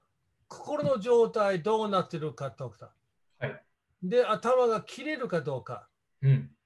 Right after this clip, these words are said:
Speaker 1: つまり、パートナーとしてはいい相手かどうかっていうのは、男性は、いい男性はそういうふうに見るんですよ。
Speaker 2: はい。
Speaker 1: で、良くない男性は、可愛いだけの基準で、
Speaker 2: はい。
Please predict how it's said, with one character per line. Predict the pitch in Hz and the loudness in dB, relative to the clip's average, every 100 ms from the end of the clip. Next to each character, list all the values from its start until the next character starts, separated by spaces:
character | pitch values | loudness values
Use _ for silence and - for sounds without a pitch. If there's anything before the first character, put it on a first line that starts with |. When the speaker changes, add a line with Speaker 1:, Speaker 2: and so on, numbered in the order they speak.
| _ | _
Speaker 1:
つ | - | -12
ま | 233 240 | -2 -2
り、 | 208 - | -2 -6
パ | 269 320 | -4 -2
ー | 320 | -2
ト | |
ナ | 240 196 | -4 -4
ー | |
と | 180 180 | -2 -4
し | - | -4
て | 175 | -4
は | 190 180 - | 0 0 -2
い | 262 294 | -8 -4
い | |
相 | 190 196 190 | 0 0 0
手 | 180 | -2
か | 165 156 | -2 -2
ど | 175 160 | 0 -2
う | |
か | - 156 | -2 -4
っ | |
て | - 196 | -4 -4
い | |
う | |
の | 190 | -2
は、 | |
男 | 147 220 226 | 0 -2 -2
性 | - 220 208 | -6 -4 -2
は、 | 214 202 - _ _ - | 0 0 -2 _ _ -10
い | 311 359 320 | 0 2 2
い | |
男 | 190 175 160 | 2 0 0
性 | 190 196 | -4 -2
は | 175 | -2
そ | - 196 190 | -2 -2 -2
う | |
い | 185 | 0
う | 175 | -4
ふ | 180 | -4
う | 190 | -2
に | 170 | 0
見 | 214 | 0
る | 247 | -2
ん | 165 | -6
で | 123 | -8
す | 139 | -12
よ。 | 113 _ _ _ | -14 _ _ _
Speaker 2:
は | - 117 | -6 -6
い。 | - _ _ _ _ _ _ _ _ _ _ _ _ | -6 _ _ _ _ _ _ _ _ _ _ _ _
Speaker 1:
で、 | 185 185 196 | -10 -8 -4
良 | 247 302 | -4 0
く | 320 | 2
な | 330 370 | 4 6
い | 359 285 196 | 4 2 4
男 | 226 214 196 | 4 2 -2
性 | 214 202 190 | -2 0 2
は、 | 240 247 160 - | 4 4 2 -4
可 | - 233 254 254 | -6 2 4 4
愛 | 254 | 4
い | |
だ | 254 254 | 2 0
け | 240 | -2
の | 214 | -4
基 | - 220 | -4 -6
準 | 180 208 190 | -4 -4 -2
で、 | 294 226 131 _ _ - | 2 2 0 _ _ -6
Speaker 2:
は | 117 | -6
い。 | 104 | -6